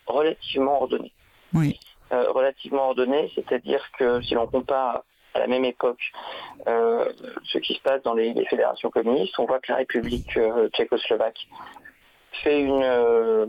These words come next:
Speaker 1: j'allais dire, une, euh, enfin, se divise en deux,
Speaker 2: Oui.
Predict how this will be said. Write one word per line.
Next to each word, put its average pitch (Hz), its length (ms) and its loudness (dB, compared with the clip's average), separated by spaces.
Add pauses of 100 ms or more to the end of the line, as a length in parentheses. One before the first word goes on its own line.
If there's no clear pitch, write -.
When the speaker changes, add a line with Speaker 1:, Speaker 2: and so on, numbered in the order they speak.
(240)
Speaker 1:
j'allais 113 220 0
dire, 120 300 0
une, 113 200 -2
euh, 110 500 2
enfin, - 140 -4
se - 100 -6
divise 117 440 -2
en 107 100 0
deux, 120 260 0 (140)
Speaker 2:
Oui. 175 340 2